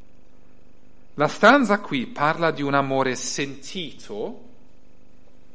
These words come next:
e di un cuore doppio. Amo la tua Torah, le tue istruzioni.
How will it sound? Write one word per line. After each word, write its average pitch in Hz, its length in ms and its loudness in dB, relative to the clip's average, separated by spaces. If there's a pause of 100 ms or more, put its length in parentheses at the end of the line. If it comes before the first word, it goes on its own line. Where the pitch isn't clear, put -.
(400)
e 143 140 -2
di 139 100 -4
un 135 180 -2
cuore 127 480 2
doppio. - 560 -8 (1900)
Amo 240 760 10
la 160 180 6
tua 143 680 2 (440)
Torah, 104 540 -8 (540)
le 117 140 -8
tue 120 200 -4
istruzioni. 95 1000 -8